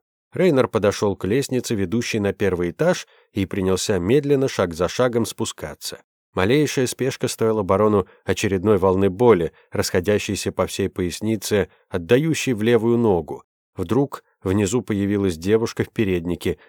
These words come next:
Она несла куда-то блюдо с яствами, но, увидев барона, приветливо улыбнулась и поклонилась. "С пробуждением, дорогой Гер!"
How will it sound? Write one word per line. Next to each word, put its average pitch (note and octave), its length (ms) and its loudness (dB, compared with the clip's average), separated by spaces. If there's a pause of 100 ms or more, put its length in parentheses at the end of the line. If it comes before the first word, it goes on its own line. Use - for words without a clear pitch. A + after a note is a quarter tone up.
(180)
Она G2+ 200 2
несла C#3 300 2
куда-то C3 380 0
блюдо C3+ 380 0
с - 120 -4
яствами, G#2 640 0 (260)
но, F#2 120 2
увидев F#2+ 340 0
барона, F#2+ 420 4
приветливо F#2+ 520 -2
улыбнулась A#2 640 0 (160)
и G2 100 -6
поклонилась. F#2+ 800 -2 (320)
"С - 120 -12
пробуждением, D#3 720 4
дорогой A#2 400 4
Гер!" A2 300 2